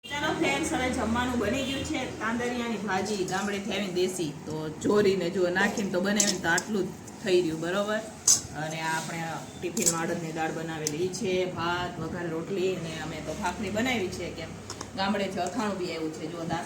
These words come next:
કાકાનું અથાણું, આ રાજુ, નમુનું બધાનું ફેવરેટ છે. અમારા નમુન તો બહુ ફેવરેટ છે. નમુએ જોયું ને તો નમુ તરત જ એમ કે, "વાવ, આવી ગયું, હવે તો કાંઈ શાક એને ન ભાવે ને તો એ દાળ, ભાત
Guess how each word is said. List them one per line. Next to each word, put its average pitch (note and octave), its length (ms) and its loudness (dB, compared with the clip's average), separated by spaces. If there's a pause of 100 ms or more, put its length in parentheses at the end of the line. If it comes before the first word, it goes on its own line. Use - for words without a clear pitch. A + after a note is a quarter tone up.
કાકાનું E3 420 -6
અથાણું, D#3 480 -8
આ E3 60 -4
રાજુ, F3 420 -4
નમુનું F#3 340 -4
બધાનું G3+ 500 -2
ફેવરેટ F#3 320 -2
છે. - 40 -4
અમારા F3+ 280 -2
નમુન A3 200 0
તો F#3+ 100 -2
બહુ G3 300 0
ફેવરેટ G3 300 0
છે. G3+ 140 -2
નમુએ G3 420 -2
જોયું G#3 260 -2
ને C4+ 60 0
તો G#3+ 120 0
નમુ G3 260 2
તરત G3 320 -2
જ G3 120 4
એમ F#3+ 140 -2
કે, F#3 200 -6 (520)
"વાવ, F3+ 320 2
આવી F3 240 2
ગયું, E3 260 2
હવે E3+ 140 0
તો E3 140 -4
કાંઈ F4 460 0 (400)
શાક G3 300 4
એને - 280 4
ન G#3 160 -2
ભાવે G#3 200 0
ને G#3+ 60 -2
તો F#3 120 -4
એ E3 80 -2
દાળ, F3 300 0
ભાત F3+ 340 -2